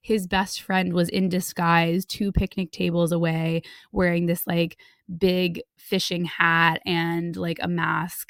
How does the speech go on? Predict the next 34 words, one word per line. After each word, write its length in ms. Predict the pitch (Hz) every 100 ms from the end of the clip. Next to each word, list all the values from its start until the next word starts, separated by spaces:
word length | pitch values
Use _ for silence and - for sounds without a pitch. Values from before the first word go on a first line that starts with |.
| -
and 260 | 175 170
facing 600 | 151 180 175 - 180 170 -
away 320 | 170 165 165
from 220 | - 185
us. 160 | 208 -
So 100 | 175
I 120 | 170
didn't 280 | 180 180 -
see 220 | - 170
him 200 | 175 165
at 140 | 165
all. 300 | 160 160 175
I 120 | 190
would 140 | 180 202
have 140 | 196 165 -
not 260 | 180 185 -
recognized 560 | 170 - 175 165 165 170
him 120 | 170
'cause 140 | 175
he 100 | 180
was, 200 | 170 165
like, 160 | 180 165
in 140 | - 175
a 80 |
disguise. 640 | 160 165 - 151 156 160 - _ _ _ _ _ -
And 360 | 196 196 190
so 180 | - 190
Nate 260 | 180 190 196
wanted 260 | 185 180 -
to 80 |
go 100 | 180
to 80 | 180
this 180 | 170 170
specific 640 | - 175 - - 180 190